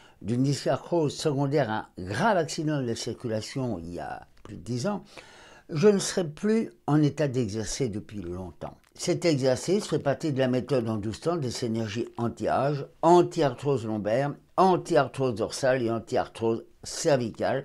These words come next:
J'espère que cette petite vidéo de mise au point vous aura été utile. Si c'est le cas, merci de mettre un pouce. Si vous n'êtes pas encore abonné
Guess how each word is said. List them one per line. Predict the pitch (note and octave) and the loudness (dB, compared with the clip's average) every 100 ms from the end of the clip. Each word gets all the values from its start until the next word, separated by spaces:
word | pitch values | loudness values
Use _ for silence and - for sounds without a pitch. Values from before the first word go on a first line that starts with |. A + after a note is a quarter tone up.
| - | -4
J'espère | C3+ F3+ F3+ A3+ G#3+ | 2 2 4 4 4
que | G3+ | 4
cette | G3 F3+ | 4 2
petite | G3 C#3+ F3+ | 0 0 0
vidéo | D#3 F3+ | 6 6
de | D#3 | 6
mise | E3+ D3+ | 4 2
au | |
point | C#3+ D#3+ | 2 2
vous | C#3 C3 | 2 2
aura | C3 | 0
été | A#2+ C3 | 0 -4
utile. | A2 G3+ G3 | 0 0 0
Si | F3 C#3+ | -2 0
c'est | E3+ | 0
le | C#3 | 2
cas, | E3 C#3+ - _ | 4 4 0 _
merci | A2+ E3+ D#3+ G3 | 2 4 2 0
de | D3+ | 2
mettre | D3 C#3+ C#3+ | 2 2 0
un | |
pouce. | A2+ D#3 E3+ | 0 -2 -2
Si | E3 | -2
vous | D3 | -2
n'êtes | B2+ | -2
pas | C#3+ | -2
encore | C3 C#3+ C3 - | 0 0 0 2
abonné | B2+ C3 C#3+ C#3+ B2 | 2 4 4 4 0